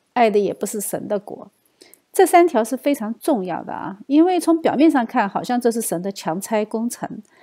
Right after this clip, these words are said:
但是最终神的目的是为了栽植和建造，这都是在为即将到来的被掳生活做预备的。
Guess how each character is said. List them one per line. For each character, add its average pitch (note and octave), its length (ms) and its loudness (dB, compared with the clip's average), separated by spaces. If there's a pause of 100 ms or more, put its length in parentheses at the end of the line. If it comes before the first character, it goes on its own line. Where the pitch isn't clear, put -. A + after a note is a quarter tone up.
(200)
但 D#4+ 180 8
是 D#4 140 -2
最 D4+ 260 4
终 D4 300 4
神 G#3 220 -2
的 C4+ 100 0
目 C#4+ 240 4
的 F#3 340 -4
是 - 160 -4
为 G#3 200 2
了 F3 180 -2
栽 B3+ 480 2
植 F3 560 -10
和 F3 420 -10
建 F3 320 -2
造， - 380 -6 (500)
这 F4+ 140 2
都 F#4+ 160 4
是 F#4+ 140 -2
在 D4+ 200 2
为 C4+ 380 2 (100)
即 C#4 240 -2
将 B3+ 380 0
到 B3 320 2
来 D#3+ 180 -2
的 G3 160 -2
被 A3 280 2
掳 F3+ 180 -4
生 B3+ 320 0
活 D3 300 -6
做 F3+ 260 -2
预 B3+ 220 -2
备 G3 240 -6
的。 - 160 -18